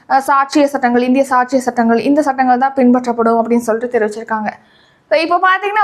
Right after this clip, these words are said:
உச்சநீதிமன்றம் வந்து ஒரு முக்கியமான தீர்ப்பு வழங்கியிருக்கு. உச்சநீதிமன்ற நீதிபதிகளான நாகரத்னா மற்றும் அகஸ்டின் ஜார்ஜ் ஆகியோர் அடங்கிய அமர்வு, உச்சநீதிமன்ற அமர்வு பாத்தீங்கன்னா,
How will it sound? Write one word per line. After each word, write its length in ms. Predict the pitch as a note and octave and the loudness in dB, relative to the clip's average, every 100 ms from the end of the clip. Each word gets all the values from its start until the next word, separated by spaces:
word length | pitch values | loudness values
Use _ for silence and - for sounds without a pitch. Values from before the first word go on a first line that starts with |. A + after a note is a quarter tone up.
| F#4 | -2
உச்சநீதிமன்றம் 640 | F#4 B4+ B4 G#4 F#4 E4+ | -2 2 2 2 0 -2
வந்து 180 | D4+ F4+ | 0 0
ஒரு 120 | E4 | 0
முக்கியமான 560 | D4+ F4+ F4 E4 D#4+ | -2 -2 2 2 2
தீர்ப்பு 380 | D#4+ E4 D#4 C4+ | 0 0 2 0
வழங்கியிருக்கு. 400 | B3 A#3+ A3 A3+ | 0 0 0 2
உச்சநீதிமன்ற 600 | A#3+ D4+ D#4+ E4+ D#4+ D4 | 2 4 2 2 0 0
நீதிபதிகளான 880 | C#4+ C#4+ D4 D4 D4 C#4 B3+ C4 E4+ | 0 2 2 2 2 2 0 -2 -2
நாகரத்னா 720 | D4+ C4+ B3+ C#4 D4 C#4+ D4 | 0 2 2 2 0 2 0
மற்றும் 360 | C4 - E4+ G4+ | 0 0 -2 -2
அகஸ்டின் 560 | B3+ C#4 D#4 - E4+ D4 | -4 0 -2 -2 -2 0
ஜார்ஜ் 400 | C4 A#3+ A#3+ - - | 2 0 -2 -6 -2
ஆகியோர் 460 | B3 A#3+ C4 B3 | 0 2 0 0
அடங்கிய 520 | A#3+ A#3+ C4+ C4+ F4 - - - - | 0 -2 -4 -2 -2 -2 -16 -14 -2
அமர்வு, 480 | D4 D#4+ D#4+ B3+ | -2 0 0 0
உச்சநீதிமன்ற 540 | B3+ D#4+ E4 E4 D#4 D4+ | 0 0 2 2 2 0
அமர்வு 380 | C4+ C4+ C#4 C#4 | 0 2 2 2
பாத்தீங்கன்னா, 440 | B3+ A3 A3 A3+ | 0 -2 0 0